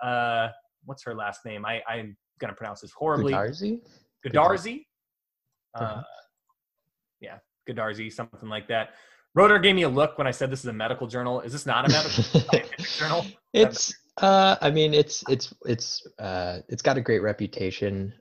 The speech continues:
Speaker 2: um, but it is a bit more, a bit more mainstream, maybe a little bit less,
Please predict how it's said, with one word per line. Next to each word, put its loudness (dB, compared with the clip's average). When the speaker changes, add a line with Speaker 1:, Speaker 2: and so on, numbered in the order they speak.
Speaker 2:
um, -8
but 4
it 2
is 0
a -4
bit -4
more, -2
a -4
bit 6
more 0
mainstream, -4
maybe -4
a 0
little -2
bit -6
less, -6